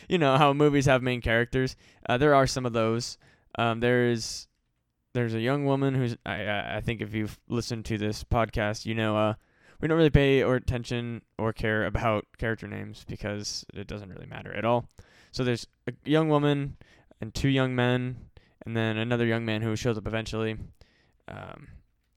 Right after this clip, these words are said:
so there's three young friends who are out. It's Halloween night in nineteen sixty-eight,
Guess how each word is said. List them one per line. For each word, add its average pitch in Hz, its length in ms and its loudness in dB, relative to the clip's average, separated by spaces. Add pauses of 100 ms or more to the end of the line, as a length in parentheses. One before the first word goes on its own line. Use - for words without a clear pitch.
(120)
so 127 140 -4
there's 113 360 -4
three 139 220 0
young 127 220 -2
friends 117 520 -6 (340)
who 120 280 0
are 117 260 0
out. 123 200 2
It's 139 100 -6
Halloween 170 500 -8
night 175 480 -2
in 131 160 -10
nineteen 139 460 -6
sixty-eight, 135 800 0